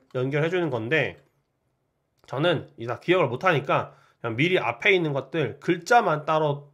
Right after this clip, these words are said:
빼왔어요. 그래서 "아, 요게 신규 고객 발굴이구나." 그러면 신규 고객 발굴 누르고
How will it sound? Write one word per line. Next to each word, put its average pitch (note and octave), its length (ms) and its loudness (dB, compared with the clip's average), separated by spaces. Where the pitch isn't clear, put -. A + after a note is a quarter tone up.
빼왔어요. G#3+ 580 0
그래서 - 260 -14
"아, A#2 200 -6
요게 D3+ 380 0
신규 G#3+ 400 -8
고객 C#3+ 260 -4
발굴이구나." A#2+ 880 -6
그러면 D3 480 -6
신규 F3 340 -6
고객 B2+ 300 -6
발굴 A2 460 -6
누르고 G#2+ 680 -8